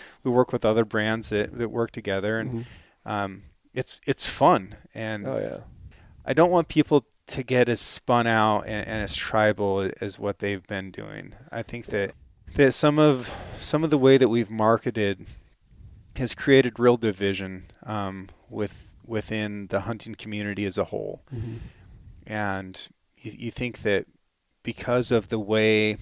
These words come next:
Speaker 1: a brand that you use their gear markets and, like, their moral or political stance is this, that, that, that lines up with your own, so that now anybody that wears something else doesn't believe the same thing as you, so now they're in a different tribe.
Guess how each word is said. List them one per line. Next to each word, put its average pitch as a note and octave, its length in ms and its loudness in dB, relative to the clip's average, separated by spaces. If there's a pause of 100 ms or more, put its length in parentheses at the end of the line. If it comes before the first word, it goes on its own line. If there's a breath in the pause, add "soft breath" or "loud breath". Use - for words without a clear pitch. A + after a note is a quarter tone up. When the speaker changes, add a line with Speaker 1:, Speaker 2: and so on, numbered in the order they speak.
(160)
Speaker 1:
a A2 100 -8
brand G#2+ 600 -2 (140)
that - 140 -6
you G#2+ 120 -2
use A2 320 -2
their G#2+ 180 2
gear G2+ 640 0 (320 soft breath)
markets G#2 640 -2
and, G2 100 -8
like, G2 160 -8
their G#2 180 -2
moral G2+ 540 -4
or F#2+ 80 -2
political G2+ 460 -6
stance G2 460 -6
is F2+ 160 -8
this, F#2+ 380 -2
that, F2+ 240 -6 (520 soft breath)
that, A2 200 -4
that G2+ 240 2
lines G#2+ 280 -4
up G2+ 160 -2
with G#2+ 140 -8
your G2+ 180 -2
own, G2 380 -8
so - 180 -6
that F#2+ 280 -4 (440 loud breath)
now G#2+ 340 0 (340)
anybody A2 420 -2
that F#2+ 100 -4
wears G#2+ 200 0
something G2 320 -6
else G2+ 280 -2
doesn't G#2 280 -4
believe G2+ 340 -6
the G2 80 -8
same G2+ 260 -4
thing G2+ 200 -8
as G2 140 -8
you, G2 200 -4
so - 120 -8
now G2+ 160 -6
they're G2 160 -2
in F#2+ 80 -8
a F#2+ 60 -6
different - 340 -12
tribe. G2 460 -2